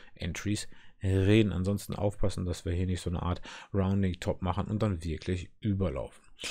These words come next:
Jetzt gerade zu diesem Zeitpunkt mache ich mir keine Sorgen um Bitcoin, keine Sorgen um Ethereum. Es sieht weiterhin bullish aus, nur dass wir hier ein bisschen, ne, relativ weit oben, wir konsolidieren ja weit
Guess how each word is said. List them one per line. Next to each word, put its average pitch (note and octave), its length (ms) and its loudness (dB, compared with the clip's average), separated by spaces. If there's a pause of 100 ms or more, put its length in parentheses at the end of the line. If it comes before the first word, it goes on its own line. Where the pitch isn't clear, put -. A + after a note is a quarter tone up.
(960)
Jetzt D3+ 220 2
gerade F#3 340 10
zu - 140 4
diesem C#3 240 8
Zeitpunkt D#3 500 4
mache C3 220 6
ich - 100 8
mir C#3 160 8
keine F#3 320 8
Sorgen D#3+ 380 10
um C#3+ 380 6
Bitcoin, C3 640 4
keine F3+ 340 10
Sorgen C3+ 380 8
um B2 280 2
Ethereum. C#3 560 4
Es A2 120 0
sieht A2+ 220 0
weiterhin G2+ 500 2
bullish F3+ 340 6
aus, D3 360 2
nur C#3 160 6
dass C3 200 0
wir A#2+ 60 2
hier A#2+ 180 0
ein A#2+ 80 0
bisschen, B2 380 0 (100)
ne, C#3+ 320 2 (420)
relativ - 600 2
weit D#3 240 4
oben, D#3 220 4
wir G2 100 4
konsolidieren C3 680 4
ja A2 160 4
weit F#2+ 220 4